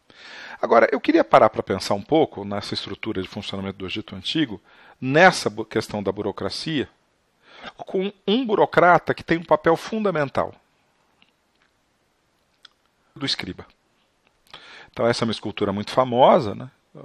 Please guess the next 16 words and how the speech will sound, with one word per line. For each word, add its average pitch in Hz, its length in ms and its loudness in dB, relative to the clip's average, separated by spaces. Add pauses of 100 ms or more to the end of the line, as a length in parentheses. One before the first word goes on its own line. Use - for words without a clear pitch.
(260)
O 95 60 -16
escriba 101 380 -6
sentado. 143 600 2 (1700)
E 214 100 2
aí, 240 220 4 (1120)
mais 233 280 4
uma 196 140 0
vez, 196 200 6
a 190 80 6
questão 175 320 -2
do 165 80 -4
escrever 147 500 2
e 156 60 2
o 151 40 -2
seu 143 180 -4
papel. 98 400 -2